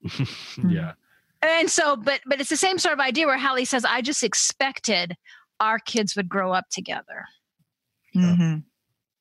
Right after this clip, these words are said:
Speaker 2: And, and they didn't. So it's, it's, it's a
Speaker 3: Mm-hmm.
Speaker 2: very interesting, like, double of what happened with the two main couples who also thought they would all grow up together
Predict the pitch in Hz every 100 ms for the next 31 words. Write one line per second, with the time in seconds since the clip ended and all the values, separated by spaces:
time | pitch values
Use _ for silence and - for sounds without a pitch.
0 | - 208 202 190 185 180 180 185 185 196
1 | 196 - 226 233 277 214 208 185 254 208
2 | 339 381 359 247 262 285 - 247 226 214
3 | 190 233 240 208 208 190 202 196 208 -
4 | 220 214 208 196 - 190 220 202 196 190
5 | 180 180 - 180 214 285 349 202 - 175
6 | - 196 175 185 175 - 180 - - 185
7 | 170